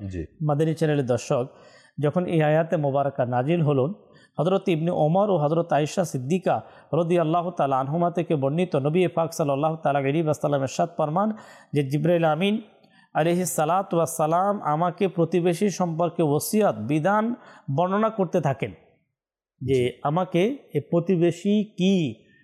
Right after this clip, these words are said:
Speaker 2: আহ, প্রতিবেশীর কর্তব্য কি, প্রতিবেশী সম্পর্কে আমাদের নৈতিক দায়িত্ব কি। আমাদের ইসলাম আমাদেরকে, আহ, শিক্ষা দিয়েছে, কিন্তু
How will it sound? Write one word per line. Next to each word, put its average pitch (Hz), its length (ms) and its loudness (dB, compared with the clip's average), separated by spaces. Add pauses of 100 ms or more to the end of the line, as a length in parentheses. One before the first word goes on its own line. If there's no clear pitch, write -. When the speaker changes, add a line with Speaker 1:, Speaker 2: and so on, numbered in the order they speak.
(100)
Speaker 2:
আহ, 139 200 0
প্রতিবেশীর 196 500 0
কর্তব্য 220 580 0
কি, 185 200 0
প্রতিবেশী 175 500 -2
সম্পর্কে 202 600 0
আমাদের 175 340 0
নৈতিক 180 500 -2 (340)
দায়িত্ব 170 360 2
কি। 190 120 -6 (100)
আমাদের 135 360 0
ইসলাম 123 540 -2 (460)
আমাদেরকে, 131 640 0 (100)
আহ, 131 180 0
শিক্ষা 156 360 -2
দিয়েছে, 135 480 0 (340)
কিন্তু 147 340 0